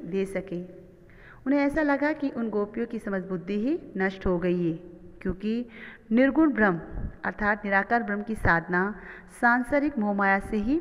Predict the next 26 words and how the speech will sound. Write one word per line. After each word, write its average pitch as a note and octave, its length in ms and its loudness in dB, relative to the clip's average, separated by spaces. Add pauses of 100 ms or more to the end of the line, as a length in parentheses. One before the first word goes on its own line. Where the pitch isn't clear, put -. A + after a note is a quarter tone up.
(160)
परे F3+ 200 4
है। E3+ 460 -2 (640)
विशेष G3 320 -4
इस - 120 -8
प्रकार G#3+ 360 0
है, C4 160 2 (380)
इसमें B3+ 280 -2
अनुप्रास G3+ 640 0
और F#3 300 -4
आक्षेप G#3+ 440 -2
अलंकारों F#3 480 2
का G3 140 0
सुंदर G#3+ 380 0
प्रयोग F#3+ 360 0
हुआ F3 280 6
है। A#3 260 0 (2000)
तीसरा C4 300 0
पद्य F#3+ 280 0
इस F#3+ 120 -6
प्रकार G#3 320 0
है। C#4 160 -2 (520)
"बिनु C#4+ 280 8
गोपाल A3 460 4
बैरिन F#3+ 380 2
भय A#3 160 -2
कुंजी, F#3 520 -4